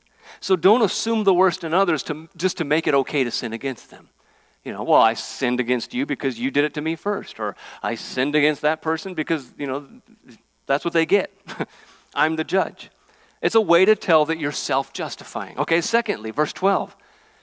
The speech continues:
Abraham started reasoning through details. He s-, he starts re-, can't you hear the word technically here in, in this, in this explanation? "Well, technically, she is my <laughs> sister," right?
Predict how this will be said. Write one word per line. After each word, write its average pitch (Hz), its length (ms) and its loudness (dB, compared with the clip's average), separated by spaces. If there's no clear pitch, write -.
Abraham 170 340 2
started 165 320 2
reasoning 170 500 2
through 180 200 -2
details. 160 680 -8
He 175 100 -16
s-, 180 80 -10
he 170 120 -10
starts 170 240 0
re-, 160 300 2
can't 294 260 -2
you 269 100 4
hear 214 120 6
the 185 80 2
word 151 280 2
technically 160 600 -2
here 160 260 -8
in, 151 160 -2
in 147 160 0
this, 147 300 0
in 143 120 -4
this 143 160 2
explanation? 143 500 -2
"Well, 175 420 6
technically, 196 1080 6
she 160 340 2
is 220 240 4
my 175 160 2
<laughs> - 40 -14
sister," - 720 -2
right? 170 380 4